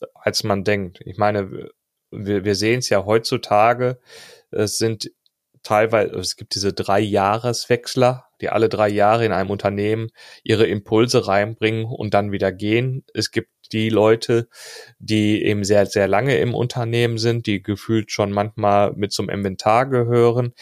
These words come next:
Die kann man zu jedem Prozess, zu allem fragen und die sagen einem, wie es läuft. Oder sie sagen, wie es bei Firmengründung eingerichtet wurde. Und ja, dass es vielleicht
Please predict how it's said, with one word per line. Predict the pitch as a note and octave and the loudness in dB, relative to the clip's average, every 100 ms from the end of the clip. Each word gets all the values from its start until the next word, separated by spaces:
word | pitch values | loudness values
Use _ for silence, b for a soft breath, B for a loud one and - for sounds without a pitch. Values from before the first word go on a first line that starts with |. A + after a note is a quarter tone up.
| B B C#3 | B B -8
Die | G2+ | -4
kann | A2 | 0
man | A2 G#2+ | 0 -2
zu | - | -2
jedem | G#2 G2 A2 A#2 A2+ _ | 0 2 0 -2 -8 _
Prozess, | A2+ - A#2+ A#2 - | -4 0 0 0 -6
zu | - - | -6 -4
allem | - G#2 A2+ A#2+ | 0 0 0 -6
fragen | - F#2+ G2 A2+ B2+ B2 | -2 2 2 0 -4 -8
und | - G#2+ | -8 -6
die | F#2+ | -6
sagen | F#2+ F#2 G#2+ A2 | 0 0 0 -2
einem, | - G2+ G2+ G2 F#2 | 0 0 0 -4 -6
wie | G#2 A2 | -4 -2
es | - - - _ | -2 -4 -6 _
läuft. | - G2+ G#2 F3 - _ _ _ | 0 2 2 0 -8 _ _ _
Oder | - A#2+ C3+ B2+ C3 B B B B C3 | 2 4 4 2 0 B B B B -6
sie | G#2+ | -2
sagen, | G#2 G#2 A2 A2+ G2 | 4 4 4 0 -6
wie | G#2+ | -2
es | G2+ G#2+ | 0 -2
bei | - F#2+ F#2+ | -2 -2 -2
Firmengründung | - A2+ G#2 G#2 A2 G#2+ G2 | 0 0 0 -2 0 -2 0
eingerichtet | - A2+ A#2 G2+ A#2 - G#2 - | 0 0 0 -2 -4 -2 -4 -2
wurde. | F#2+ G#2 A2 A#2 A#2+ B B B B B | 2 2 4 2 0 B B B B B
Und | - G#2+ G#2+ G2+ G2+ - _ - | 0 0 0 -4 -10 -14 _ -6
ja, | G2+ | -2
dass | G2+ G2 | 0 -2
es | G2 | -4
vielleicht | - G2 F2+ G#2+ - - | -2 0 2 0 -4 -20